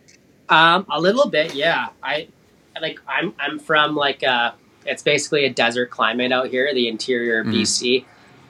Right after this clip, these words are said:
Speaker 1: and so it's quite dry, um, throughout the year. Um, we have a lot of big fire years 'cause of that too, and, um, honestly, with, like, the last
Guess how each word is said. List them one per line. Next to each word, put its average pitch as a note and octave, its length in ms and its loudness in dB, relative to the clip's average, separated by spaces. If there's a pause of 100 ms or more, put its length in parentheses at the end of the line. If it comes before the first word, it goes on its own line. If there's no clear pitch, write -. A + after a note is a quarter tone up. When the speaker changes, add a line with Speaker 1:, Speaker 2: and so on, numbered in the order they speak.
Speaker 1:
and A#2+ 320 4
so B2+ 160 0
it's - 240 -4 (460)
quite D3 340 2
dry, A#2 380 4 (580)
um, A#2 460 4
throughout C3 260 4
the C3 80 4
year. A#2+ 340 2 (320)
Um, A2+ 460 4 (180)
we C3 80 -2
have B2 80 -2
a B2 40 -4
lot A#2 180 4
of A2+ 120 -4
big B2+ 220 0
fire B2 320 4
years B2 400 2
'cause A#2 200 -4
of A2+ 40 -2
that A#2 240 2
too, B2 320 0
and, A2+ 240 2
um, G#2+ 300 0 (580)
honestly, E3 460 4
with, D#3+ 160 2 (120)
like, C#3 220 0
the C#3 80 -2
last D3+ 600 2